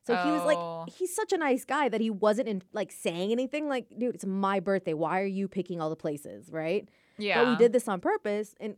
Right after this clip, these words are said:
Speaker 1: funny enough, the first bar we went to, he actually loved. Event-, like, and that's a bar he would continuously go to after the fact,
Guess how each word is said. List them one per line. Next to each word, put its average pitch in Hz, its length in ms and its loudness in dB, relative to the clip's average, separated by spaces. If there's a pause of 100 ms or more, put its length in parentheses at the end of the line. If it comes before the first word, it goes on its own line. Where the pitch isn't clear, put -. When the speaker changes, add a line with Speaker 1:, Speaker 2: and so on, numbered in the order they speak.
(140)
Speaker 1:
funny 233 220 -2
enough, 185 240 -4
the 180 80 -6
first 180 300 -6
bar 180 160 0
we 170 100 -2
went 160 220 -6
to, 170 160 -6
he 170 100 -4
actually 165 320 -4
loved. 147 520 -6
Event-, 160 280 -8
like, 175 160 -6
and 175 160 -4
that's 175 200 -2
a - 20 -12
bar 170 160 -2
he 170 160 -6
would 175 120 -2
continuously 165 460 -6
go 156 160 -2
to 147 160 -4
after 156 220 -2
the 214 80 -4
fact, 247 340 -2